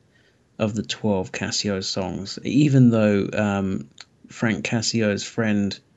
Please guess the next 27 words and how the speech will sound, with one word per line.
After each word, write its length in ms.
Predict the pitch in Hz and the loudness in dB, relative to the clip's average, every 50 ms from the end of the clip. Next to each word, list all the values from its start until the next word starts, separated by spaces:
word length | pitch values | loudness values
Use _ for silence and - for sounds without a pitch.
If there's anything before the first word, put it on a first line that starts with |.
| _ _ _ _ _ _ _ _ _ _ - | _ _ _ _ _ _ _ _ _ _ 2
Roger 280 | 127 123 113 110 110 | 2 4 4 4 2
Friedman, 800 | 107 - - 135 135 127 120 - 101 92 92 92 101 107 110 - _ _ - | -2 0 4 6 6 6 6 6 2 0 0 -2 -4 -6 -8 -10 _ _ -2
uh, 300 | 104 107 101 101 95 - - | 0 2 2 2 2 0 0
insisted 760 | 107 107 107 - - - 127 131 - - - 107 98 151 - | 0 0 0 0 0 0 0 0 0 -2 -2 -2 -2 -2 -2
that 160 | - 110 - - | -2 -2 0 0
evidence 540 | 113 107 113 107 110 104 92 87 - - - | 0 -2 -2 -2 -2 -2 -2 -4 -6 -6 -6
was 160 | 110 98 - | -6 -6 -6
to 100 | - 107 | -8 -8
be 220 | 107 - 113 104 | -4 -2 -2 0
released, 640 | 95 - 95 107 120 123 113 101 - - - - - - _ _ _ _ _ _ _ _ _ _ | 0 -2 -2 0 2 2 2 2 0 -6 -8 -10 -14 -18 _ _ _ _ _ _ _ _ _ _
uh, 240 | - 110 101 95 80 | -2 0 0 0 0
to 160 | - - - | -2 -6 -8
the 80 | - - | -8 -8
public. 540 | - - - 117 107 - 101 98 - - - | -8 -6 -4 -4 -2 -2 -2 -4 -4 -4 -6
It 100 | - - | -4 -2
never 240 | 113 117 107 107 104 | 0 0 0 -2 -2
was 360 | 98 107 113 110 101 104 - | -4 -2 -2 -2 -2 -4 -4
released 360 | 101 104 101 101 98 98 - - | -4 -4 -2 -2 -4 -6 -8 -10
to 60 | - | -12
the 80 | - - | -12 -14
public. 560 | - - - 90 - 92 92 92 - - _ _ _ _ _ _ _ _ _ - | -10 -10 -10 -6 -4 -4 -6 -6 -8 -12 _ _ _ _ _ _ _ _ _ 2
And, 440 | 135 127 123 117 117 117 107 - - - _ _ _ _ - | 4 6 6 6 4 2 0 -2 -4 -8 _ _ _ _ -4
uh, 300 | 117 117 113 110 104 - | -2 0 2 0 0 0
I'm 300 | - 110 120 123 120 117 | 0 2 4 4 4 4
aware 560 | 117 110 110 120 131 127 127 123 123 117 110 | 4 2 2 4 6 6 8 8 6 6 6
of, 360 | 107 104 98 101 - - - - - | 4 4 2 0 -6 -12 -16 -8 -2
um, 540 | 98 98 98 101 98 98 98 92 - - | 0 2 2 2 2 2 0 -2 -4 -6